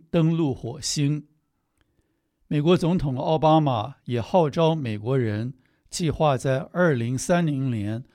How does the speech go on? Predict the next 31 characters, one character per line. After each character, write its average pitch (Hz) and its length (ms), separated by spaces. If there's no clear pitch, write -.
登 156 200
上 143 240
火 110 300
星。 151 460
火 143 200
星 220 220
一 180 120
号 180 300
被 165 220
视 - 280
为 131 440
是 151 280
有 120 300
去 170 300
无 131 200
回 120 260
的 131 180
单 175 340
程 131 460
太 151 240
空 143 240
之 165 200
旅， 135 320
志 208 180
愿 185 240
者 113 220
必 175 180
须 165 220
是 147 320
愿 156 280
意 143 340